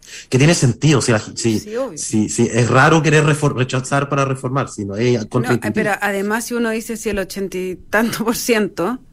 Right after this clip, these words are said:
Speaker 2: o sea, el ochenta por ciento quiso cambiar la constitución,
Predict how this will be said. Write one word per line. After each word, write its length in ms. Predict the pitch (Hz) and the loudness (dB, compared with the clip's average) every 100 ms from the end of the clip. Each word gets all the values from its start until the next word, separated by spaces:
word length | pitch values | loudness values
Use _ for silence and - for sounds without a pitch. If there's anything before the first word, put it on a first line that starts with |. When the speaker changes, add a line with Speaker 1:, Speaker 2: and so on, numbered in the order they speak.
| - - _ | -20 -20 _
Speaker 2:
o 40 | - | -4
sea, 100 | 190 | 0
el 60 | 170 | 2
ochenta 260 | 254 262 | 2 2
por 100 | 240 | 2
ciento 440 | 240 220 180 170 - | 0 -2 0 -4 0
quiso 480 | 269 262 202 240 - - - _ _ - | 0 0 -2 -4 -6 -18 -20 _ _ -20
cambiar 320 | - 180 214 233 | -2 2 4 6
la 100 | 208 | 4
constitución, 880 | 202 185 180 214 - 190 170 247 | 0 -2 -6 -4 2 2 2 0